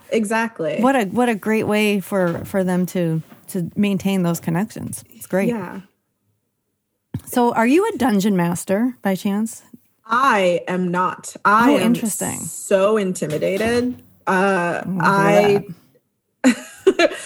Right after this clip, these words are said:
Speaker 1: I am so impressed by anyone who ever does it. And, um,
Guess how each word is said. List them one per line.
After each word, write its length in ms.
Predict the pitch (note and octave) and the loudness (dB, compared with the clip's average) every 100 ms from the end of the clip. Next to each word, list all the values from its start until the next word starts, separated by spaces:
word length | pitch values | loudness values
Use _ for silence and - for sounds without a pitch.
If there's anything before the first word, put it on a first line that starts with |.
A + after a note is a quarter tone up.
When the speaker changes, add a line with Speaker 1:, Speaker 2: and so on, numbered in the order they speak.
| - _ F#3 | -18 _ 2
Speaker 1:
I 340 | G3 G#3 G3+ | 4 4 4
am 580 | G#3 F#3+ F#3+ F#3+ F#3 F3 - - | 2 0 0 0 -2 -4 -10 -18
so 440 | - - A3 A3+ | -14 0 2 4
impressed 580 | B3 A#3 F#3+ F3 - - | 2 0 -2 -4 -6 -6
by 160 | F3 - | -6 -4
anyone 460 | F3+ F3+ F3+ F#3+ G3 | -4 -4 -2 0 0
who 140 | G3+ | 0
ever 320 | - F3 F3 F#3+ | -2 -4 -2 -2
does 240 | D#3+ D#3+ | -4 -4
it. 260 | E3 - _ _ _ _ | -6 -8 _ _ _ _
And, 720 | E3+ E3 E3+ E3+ E3 D#3+ - - _ | -6 -4 -4 -4 -6 -10 -14 -20 _
um, 580 | F3 F#3+ F#3+ F#3+ - | -12 -10 -10 -10 -12